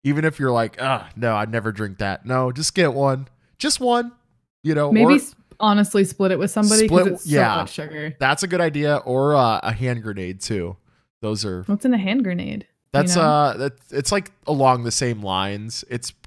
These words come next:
Speaker 1: some fruity, sugary thing that comes in, like, a green grenade, slightly resembles a grenade thing.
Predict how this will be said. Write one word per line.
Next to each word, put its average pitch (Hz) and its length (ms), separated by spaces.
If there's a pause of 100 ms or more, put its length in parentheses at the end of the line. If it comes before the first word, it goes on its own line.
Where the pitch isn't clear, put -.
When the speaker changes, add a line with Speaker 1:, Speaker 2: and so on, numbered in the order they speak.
Speaker 1:
some 123 480 (400)
fruity, 127 720 (320)
sugary 120 800 (100)
thing 123 460
that 110 200
comes 120 320
in, 113 120
like, 104 280 (840)
a 143 80
green 135 640
grenade, 123 640 (320)
slightly 180 600
resembles 147 600
a 139 60
grenade 135 520
thing. 190 440